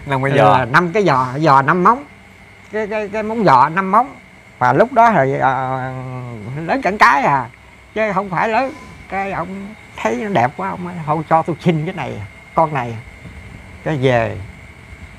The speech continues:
Speaker 2: về mà ông không biết con gì mà lên nó nói với thầy: "Thầy ơi, cái con này, cái con gì đó mà nó đẹp quá, tôi gặp nó xin nó đem về đây là thầy." Ông nói: "Chết rồi." Vậy là chết rồi.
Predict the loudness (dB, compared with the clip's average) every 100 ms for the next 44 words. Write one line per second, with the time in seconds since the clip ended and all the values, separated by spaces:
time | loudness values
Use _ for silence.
0 | -18 -6 -2 -2 -2 -2 0 0 -2 -2
1 | -2 -2 -2 -2 -2 -4 -4 -4 -4 -6
2 | -8 -4 -4 -2 -4 2 2 2 -2 -12
3 | -20 -20 -20 -20 -20 -20 -20 -20 -20 -20
4 | -20 -4 -2 0 0 0 -4 -12 -18 -20
5 | -20 -20 -20 -20 -20 -20 -12 0 0 2
6 | -2 -4 -2 0 0 0 -4 -6 -6 -6
7 | -4 -2 -2 0 0 0 0 0 0 -2
8 | 0 2 2 -2 -4 -2 0 0 -2 -6
9 | -6 0 0 0 -6 -8 -8 -6 -6 4
10 | 4 4 6 6 6 -2 -14 -20 -20 -20
11 | -20 -20 -20 -20 -20 -20 -20 -20 -20 -20
12 | -20 -20 -20 -20 -20 -20 -4 4 6 6
13 | 4 2 4 6 6 4